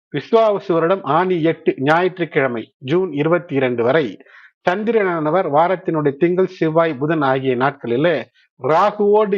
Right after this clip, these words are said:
இணைந்து கேதுவினுடைய பார்வை பெற்று, சந்திரனுடைய, செவ்வாயினுடைய பார்வை சந்திரன் பெற்று சந்திரமங்கல யோகம் பெறுகிறார். இது சற்று தீவிரமானது.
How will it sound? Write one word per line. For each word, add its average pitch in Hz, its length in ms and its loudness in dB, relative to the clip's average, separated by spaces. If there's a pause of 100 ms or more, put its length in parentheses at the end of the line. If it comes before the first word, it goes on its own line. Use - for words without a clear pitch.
(140)
இணைந்து 180 440 2 (300)
கேதுவினுடைய 196 720 0 (240)
பார்வை 165 360 0
பெற்று, 156 300 -4 (180)
சந்திரனுடைய, 175 560 0 (400)
செவ்வாயினுடைய 175 640 2 (120)
பார்வை 170 220 4 (100)
சந்திரன் 156 400 0
பெற்று 180 200 -2 (140)
சந்திரமங்கல 170 680 0 (100)
யோகம் 135 280 -4
பெறுகிறார். 127 480 0 (440)
இது 175 280 0 (160)
சற்று 165 280 -2 (120)
தீவிரமானது. 147 800 -2